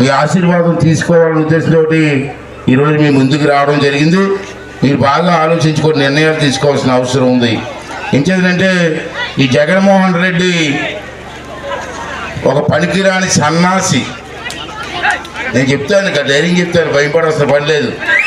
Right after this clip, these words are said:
ఏం చేద్దంటే మనం చాలామంది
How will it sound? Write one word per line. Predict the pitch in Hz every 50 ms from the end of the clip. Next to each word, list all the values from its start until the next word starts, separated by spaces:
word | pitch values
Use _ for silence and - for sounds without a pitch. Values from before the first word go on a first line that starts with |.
| - - - - - - - -
ఏం | 120 135
చేద్దంటే | 151 180 180 185 175 185 190 190 180 180 170 170 - - - - - - - - - 165 - - - - -
మనం | 190 180 196 175 - 151
చాలామంది | 156 165 180 190 196 196 196 190 180 180 180 180 180 170 160 143 113 107 -